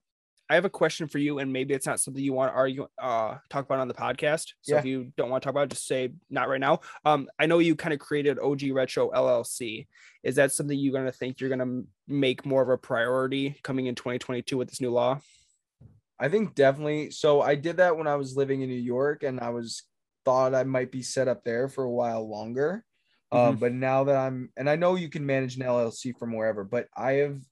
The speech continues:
Speaker 2: moved so many times at this point where I think I'm gonna wait till, uh, I'm officially
Speaker 1: <clears throat>
Speaker 2: set up in Maine to, to really do that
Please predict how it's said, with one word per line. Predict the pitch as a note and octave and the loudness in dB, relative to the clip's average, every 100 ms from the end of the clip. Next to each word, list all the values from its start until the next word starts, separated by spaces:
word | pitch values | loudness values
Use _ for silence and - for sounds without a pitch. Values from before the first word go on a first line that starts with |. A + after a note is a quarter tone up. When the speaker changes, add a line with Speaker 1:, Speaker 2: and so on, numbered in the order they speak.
| _ _ | _ _
Speaker 2:
moved | C3 C3+ C3+ C#3 C3+ | -8 -2 -2 -2 -6
so | - C#3 C3+ | -6 -4 -4
many | C3 | -4
times | B2+ B2 A#2 A#2+ | -6 -6 -6 -6
at | C3 | -8
this | C3+ - | -10 -8
point | D3+ D#3 D#3+ _ _ _ _ _ | -6 -6 -8 _ _ _ _ _
where | C3 C3+ | 2 4
I | B2+ | 4
think | C3 E3 E3 | 2 -6 -2
I'm | E3 | -2
gonna | D#3 C#3+ | 0 0
wait | B2+ C3+ C3 | 2 0 -2
till, | - C#3+ C3+ C3 B2+ B2 _ _ _ _ _ _ _ _ _ _ | -2 0 0 0 -4 -6 _ _ _ _ _ _ _ _ _ _
uh, | B2 A#2 A2+ A2 G#2+ G2+ G2+ - | -2 -2 -2 -2 -2 -2 -6 -4
I'm | A#2+ | -4
officially | B2+ - C#3 C#3 | -2 -4 -4 -4
Speaker 1:
<clears throat> | D#3 C#3 | 0 4
Speaker 2:
set | B2 | 6
up | A#2+ | 4
in | B2 A2+ | 2 -2
Maine | A2+ A#2 A#2+ A#2 B2 C#3 _ _ _ | -2 -2 -2 -4 -6 -10 _ _ _
to, | - B2 A#2 A2 G#2 F#2+ E2+ - _ _ _ _ | 2 4 6 4 0 -4 -8 -16 _ _ _ _
to | - B2 A2+ A2 | -6 -2 -2 -2
really | A#2 B2 A#2 A#2 A2+ A2 - _ _ | -2 -2 -2 -2 -4 -8 -14 _ _
do | A#2 A2+ | -8 -6
that | A2 G#2 G2+ C#3 | -4 -4 -4 -8